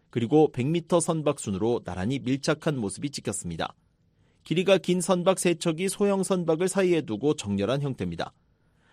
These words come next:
앞서 전문가 패널은 지난해 시월 공개한 중간 보고서에서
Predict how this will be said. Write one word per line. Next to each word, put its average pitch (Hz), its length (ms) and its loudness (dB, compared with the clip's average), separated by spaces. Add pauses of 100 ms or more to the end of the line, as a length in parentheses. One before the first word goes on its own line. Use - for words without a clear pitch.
(120)
앞서 185 260 4
전문가 175 300 4
패널은 175 320 4
지난해 165 340 2
시월 196 340 4
공개한 165 440 2
중간 151 360 0
보고서에서 127 600 -2